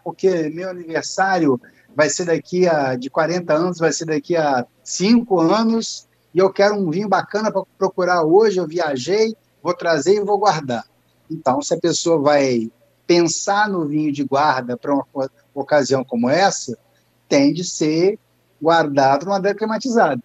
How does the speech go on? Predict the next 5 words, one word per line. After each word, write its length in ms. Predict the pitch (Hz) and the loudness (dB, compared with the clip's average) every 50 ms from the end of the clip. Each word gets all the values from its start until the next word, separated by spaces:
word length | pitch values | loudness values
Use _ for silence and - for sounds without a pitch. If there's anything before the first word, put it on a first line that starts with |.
| _ _ - | _ _ -12
Senão, 520 | - - 190 185 170 170 160 160 165 180 | -4 -2 0 0 2 4 4 4 4 2
não 160 | 202 226 233 | 0 -2 -2
vai 160 | 196 185 208 | 0 0 0
adiantar. 540 | 214 202 233 262 269 - - 185 - - - - | 2 2 2 2 2 2 2 2 2 2 0 0
Provavelmente, 1080 | 185 202 196 175 170 170 165 165 165 165 160 151 160 180 208 233 196 - - - 127 | 2 2 4 4 4 2 2 4 2 2 2 2 -2 -2 -2 -2 -4 -6 -8 -12 -12